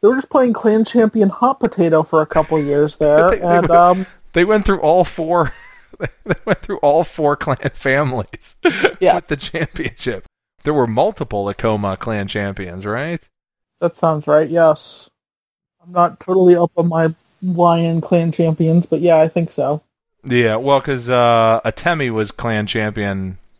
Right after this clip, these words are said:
Speaker 2: for a period as well. I mean, well, maybe he
Speaker 1: And
Speaker 2: was
Speaker 1: then he
Speaker 2: technically
Speaker 1: was on
Speaker 2: a
Speaker 1: a boat.
Speaker 2: regent. Uh, well, he was on a boat before that.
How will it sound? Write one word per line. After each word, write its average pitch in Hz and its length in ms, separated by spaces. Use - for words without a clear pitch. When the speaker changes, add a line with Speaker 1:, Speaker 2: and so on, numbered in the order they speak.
Speaker 2:
for 107 140
a 98 40
period 101 420
as 92 160
well. 98 440
I 101 60
mean, 101 260
well, 110 120
maybe 117 200
he 117 40
Speaker 1:
And 117 80
Speaker 2:
was 175 80
Speaker 1:
then 185 80
he 120 80
Speaker 2:
technically 185 300
Speaker 1:
was - 80
on - 0
Speaker 2:
a - 20
Speaker 1:
a 185 40
boat. - 60
Speaker 2:
regent. 120 580
Uh, - 100
well, 127 120
he 135 60
was 127 140
on 123 120
a - 20
boat 113 280
before 104 340
that. 90 320